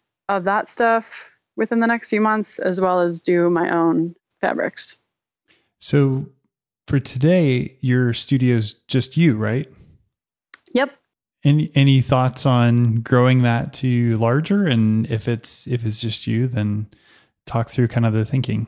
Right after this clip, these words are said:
Speaker 1: At the moment, uh, no. <laughs> And the reason being is I just love having my own schedule. I love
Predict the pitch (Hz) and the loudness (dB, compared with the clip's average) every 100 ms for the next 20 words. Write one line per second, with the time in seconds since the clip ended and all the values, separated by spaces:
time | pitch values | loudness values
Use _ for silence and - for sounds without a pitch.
0 | - - 214 233 233 240 254 254 247 240 | -6 -4 -2 0 2 2 2 2 0 -2
1 | - - - _ _ _ _ _ _ - | -6 -10 -14 _ _ _ _ _ _ -2
2 | 202 190 190 - 196 180 - - - - | 0 0 0 -2 -2 -2 -4 -10 -10 -6
3 | - 285 - 320 269 294 311 214 - - | -2 -2 -2 -2 -2 -2 -2 -4 -10 -16
4 | - 302 262 226 233 233 226 214 233 254 | -18 -18 -10 -6 -4 -2 -2 -2 -2 -2
5 | 247 233 208 214 214 208 - 226 226 214 | -2 -2 -2 -2 -2 0 0 0 0 0
6 | 214 208 208 254 - 202 202 214 196 - | 0 0 0 -2 0 0 2 0 -2 -6
7 | 196 190 196 190 180 185 185 185 175 _ | -4 -4 -2 0 2 2 2 0 -6 _
8 | _ _ _ _ - - 196 202 196 190 | _ _ _ _ -8 -4 -2 0 2 2
9 | 190 - 185 185 180 180 | 2 0 0 0 0 -2